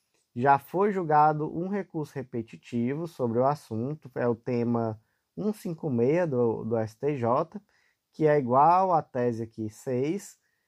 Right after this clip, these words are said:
e esse, e essa decisão foi exatamente no sentido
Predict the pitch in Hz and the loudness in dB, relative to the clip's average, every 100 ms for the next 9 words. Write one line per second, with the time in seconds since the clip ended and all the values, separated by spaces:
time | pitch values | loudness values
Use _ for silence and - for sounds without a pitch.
0 | _ _ - 214 220 233 - 220 190 160 | _ _ -4 2 4 2 -2 -4 -2 0
1 | 151 165 175 185 180 185 - 208 - 208 | 2 2 0 -4 -6 -6 -6 -6 -4 -4
2 | 190 185 190 185 170 - 165 - 165 - | -4 -4 -4 -4 -6 -10 -10 -10 -10 -4
3 | 143 147 175 | -2 -2 -6